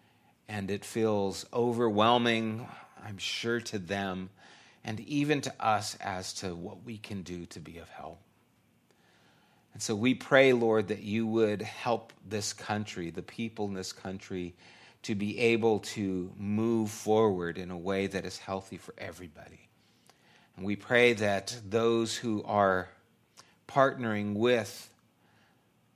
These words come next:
that country, the, the churches, the schools,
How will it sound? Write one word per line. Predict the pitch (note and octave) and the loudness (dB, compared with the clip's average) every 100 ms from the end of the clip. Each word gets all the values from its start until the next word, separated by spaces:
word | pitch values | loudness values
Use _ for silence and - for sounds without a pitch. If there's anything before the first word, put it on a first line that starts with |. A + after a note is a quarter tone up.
| _ _ _ - | _ _ _ 2
that | A2 A2 | 4 2
country, | - A2+ G#2 A#2 G2 F#2 | -4 -4 -2 -2 -2 -2
the, | E2+ E2 E2+ G2 | -4 -8 -8 -6
the | F#2+ | -6
churches, | - A#2 G2+ - F#2+ F#2 | -6 -4 -4 -4 -10 -10
the | - E2+ | -12 -10
schools, | - - G2 F#2+ F2+ F2+ E2 - | -10 -6 -4 -2 -2 -4 -8 -12